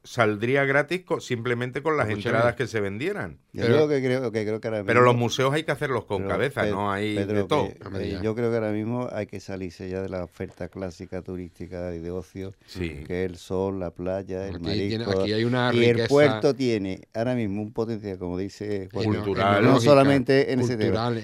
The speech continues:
Speaker 2: eh,
Speaker 3: Nosotros
Speaker 2: de
Speaker 3: ahora mismo
Speaker 2: todo.
Speaker 3: tenemos el, el, la cosa más importante que si estuviéramos en otro
Speaker 1: Doña
Speaker 3: lugar,
Speaker 1: Blanca.
Speaker 3: Doña Blanca y la Sierra de San Cristóbal.
Speaker 1: Y la Sierra de San
Speaker 3: La Sierra de San
Speaker 1: Cristóbal.
Speaker 3: Cristóbal
Speaker 2: Las
Speaker 3: con su,
Speaker 2: vías.
Speaker 3: con su,
Speaker 1: La
Speaker 3: con la,
Speaker 1: bodega
Speaker 3: con la bo-,
Speaker 2: Las vías
Speaker 1: más
Speaker 2: pecuarias.
Speaker 1: antigua.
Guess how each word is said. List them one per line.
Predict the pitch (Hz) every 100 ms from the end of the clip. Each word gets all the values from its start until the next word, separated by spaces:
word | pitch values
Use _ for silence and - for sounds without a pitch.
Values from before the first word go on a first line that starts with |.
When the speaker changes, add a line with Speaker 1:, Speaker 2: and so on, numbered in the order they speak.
| 107
Speaker 2:
eh, | 104
Speaker 3:
Nosotros | 98 123 147
Speaker 2:
de | 151
Speaker 3:
ahora |
mismo | 147 131
Speaker 2:
todo. | 117
Speaker 3:
tenemos | 120 135 117 -
el, | 110 107 101 101
el, | 98 123 101 95
la | 87
cosa | - 127 113
más | 104 117 -
importante | 120 117 113 110 135 135 135
que | 104
si | -
estuviéramos | 90 - 107 123 104 95
en | 98
otro | 104
Speaker 1:
Doña | 101 95
Speaker 3:
lugar, | 95 113
Speaker 1:
Blanca. | 117 - 104
Speaker 3:
Doña | 104 95 95
Blanca | 110 147 151 165 - _
y | - 104
la | 90
Sierra | 78 117 113 107
de |
San | 92 87
Cristóbal. | 85 - 64 90
Speaker 1:
Y |
la | 76
Sierra | - 95 92
de | 82
San | 85 82
Speaker 3:
La | 117
Sierra | 165 160
de | 160
San | 147
Speaker 1:
Cristóbal. |
Speaker 3:
Cristóbal | 139 - 107 107
Speaker 2:
Las | 117
Speaker 3:
con | 101
su, | 110
Speaker 2:
vías. | 120 120
Speaker 3:
con | 107
su, |
Speaker 1:
La | 117 110
Speaker 3:
con | 117 113
la, |
Speaker 1:
bodega | 107 131 123 127
Speaker 3:
con |
la | 110
bo-, | 110 120
Speaker 2:
Las | 123 101
vías | 110 117
Speaker 1:
más | 131 135
Speaker 2:
pecuarias. | 135 131 123 123
Speaker 1:
antigua. | 151 196 180 85